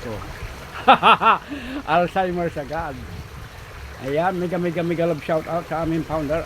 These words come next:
Ate Ling Ling Ling Gray, at ang kanyang anakis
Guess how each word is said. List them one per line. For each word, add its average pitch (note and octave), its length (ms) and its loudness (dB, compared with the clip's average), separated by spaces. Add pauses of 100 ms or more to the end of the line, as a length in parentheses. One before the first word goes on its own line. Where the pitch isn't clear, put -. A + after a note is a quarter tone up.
Ate D#3 160 -6
Ling E3 240 0
Ling D#3+ 240 0
Ling D#3 240 0
Gray, D3+ 560 -4
at - 160 -8
ang D3+ 240 -2
kanyang E3 1200 2 (400)
anakis E3 560 0